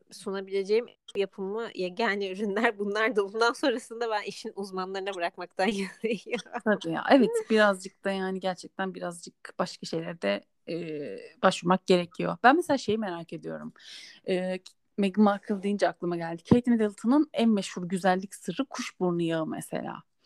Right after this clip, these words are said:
Speaker 1: Hı, hı hı.
Speaker 2: Acaba senin bahsettiğin işte göz maskesi olayını kuşburnu çayı yaparsın, onu, e,
Speaker 1: Hı hı.
Speaker 2: koysak, o da etkili olur mu? Şu an onu düşünüyorum. Ben onu deneyeceğim en kısa zamanda.
Speaker 1: Bence olur.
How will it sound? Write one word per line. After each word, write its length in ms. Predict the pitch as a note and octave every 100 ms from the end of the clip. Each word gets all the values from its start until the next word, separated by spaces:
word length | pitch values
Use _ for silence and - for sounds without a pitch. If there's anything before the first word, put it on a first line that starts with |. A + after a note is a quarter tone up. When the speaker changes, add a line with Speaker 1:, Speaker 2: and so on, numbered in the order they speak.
| _ - -
Speaker 1:
Hı, 60 |
hı 100 | G#3
hı. 140 | E3 D#3
Speaker 2:
Acaba 520 | C4 C#4+ B3 F#3+ F3+ -
senin 260 | G#3+ B3 A3+
bahsettiğin 760 | G#3+ - F#3 _ - F3+ F3+
işte 520 | - - - F#3 F3+ -
göz 260 | - G#3+ G#3
maskesi 520 | F#3+ E3+ - F3+ -
olayını 560 | - E3 E3 E3 E3 D3 _ - _ _ _
kuşburnu 640 | - D4 - G#3+ A3 A3
çayı 440 | A3 - G#3 F#3+ E3
yaparsın, 720 | D#3+ - E3 E3 - D#4 G#4 _ _
onu, 400 | A#3+ B3 B3+ A3 _ - _ _ -
e, 40 | G3+
Speaker 1:
Hı 60 | F#3 F3+
hı. 80 | G3+
Speaker 2:
koysak, 560 | F#3 E3+ - E3 - - -
o 160 | B3
da 180 | B3 B3
etkili 320 | A3 - - A#3+
olur 220 | G#3+ F#3+
mu? 80 | D#3
Şu 180 | -
an 80 | F#4
onu 160 | B3 F#3+
düşünüyorum. 360 | F3 D#3+ E3+ C#4+
Ben 100 | -
onu 260 | - B3+ A3+
deneyeceğim 380 | G#3 G3+ F#3+ F3
en 120 | D#3+
kısa 200 | - E3+
zamanda. 600 | E3 E3+ F3+ F2 - - _ _ _ - _ G3+
Speaker 1:
Bence 460 | F#3 A3+ A#3+ B3+
olur. 360 | B3+ B3 A#3